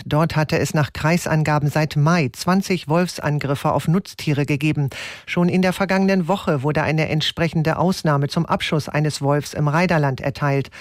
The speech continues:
Die Wolfsrisse seien nicht nur schlimm für die Tierhalter, sagte Landrat Grote,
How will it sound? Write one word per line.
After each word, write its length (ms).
Die 180
Wolfsrisse 640
seien 240
nicht 200
nur 120
schlimm 260
für 140
die 140
Tierhalter, 540
sagte 280
Landrat 440
Grote, 360